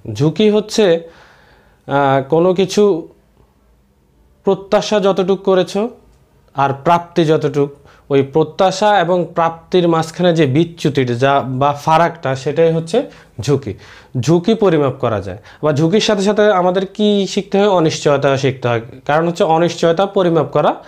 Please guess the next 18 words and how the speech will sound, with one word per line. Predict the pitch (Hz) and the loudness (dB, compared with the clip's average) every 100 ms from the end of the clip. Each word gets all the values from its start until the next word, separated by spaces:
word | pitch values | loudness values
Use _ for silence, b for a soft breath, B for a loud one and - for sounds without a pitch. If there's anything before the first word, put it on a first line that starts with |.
| B B 113 | B B -2
যায় | 139 117 | 0 0
না। | 90 92 B B B B B | -4 -14 B B B B B
আচ্ছা, | 107 123 - 107 B B - | -12 -10 -12 -14 B B -2
ঝুঁকি | 151 165 240 | 0 2 2
ও | |
মুনাফার | 226 214 214 226 | 4 2 2 0
হারে | 214 220 208 190 185 | 0 2 2 0 -2
আমাদের | 170 185 196 185 143 | -2 2 2 2 2
যে | 185 | 0
সূত্রগুলো | 185 190 185 233 220 226 220 | 2 -2 0 0 2 2 2
শিখতে | 214 208 190 | 0 0 0
হবে, | 185 143 | 0 2
এই | 147 170 | 0 0
সূত্রগুলো | 170 170 170 165 175 | -2 -4 -2 0 0
আমরা | 165 165 | 2 2
এখানে | 165 170 254 B B B 139 | 2 -2 -2 B B B 0
দিয়ে | 151 120 | 0 0
দিয়েছি। | 107 101 | -2 -8